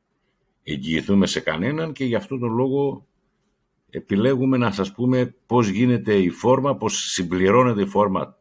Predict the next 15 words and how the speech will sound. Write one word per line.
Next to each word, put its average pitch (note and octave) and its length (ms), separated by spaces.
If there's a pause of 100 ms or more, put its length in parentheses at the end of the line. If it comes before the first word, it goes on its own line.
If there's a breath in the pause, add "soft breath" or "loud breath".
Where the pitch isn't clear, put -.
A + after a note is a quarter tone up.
τόσο A#2 640 (1900)
για E2 220
να E2+ 140
πας - 580 (280)
μέχρι E2 520 (400)
το D#2 100
Ιταλικό D2 500
λιμάνι, B2+ 580 (360)
όσο A2 320
και - 80
όταν G2+ 180
επιστρέφεις - 600
από G2 260
την D2+ 160
Ελλάδα G#2 480